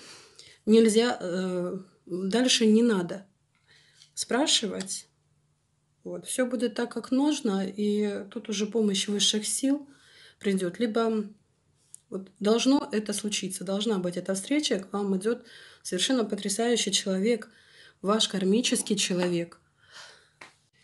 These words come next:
Очень хочется, чтобы ваш император появился на вашем пути самым наилучшим, наивысшим образом,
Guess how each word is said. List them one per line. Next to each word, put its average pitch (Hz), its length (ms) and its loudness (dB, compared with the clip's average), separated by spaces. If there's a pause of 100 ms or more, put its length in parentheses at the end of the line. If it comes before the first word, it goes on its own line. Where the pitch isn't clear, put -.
(640)
Очень 185 320 -4
хочется, 180 400 -4
чтобы 190 320 -2
ваш 190 380 0
император 202 720 0 (680)
появился 180 600 -2
на 214 140 2
вашем 214 420 0
пути 240 680 -4 (760)
самым 226 460 2
наилучшим, 208 720 0
наивысшим 214 1000 2 (160)
образом, 180 560 -2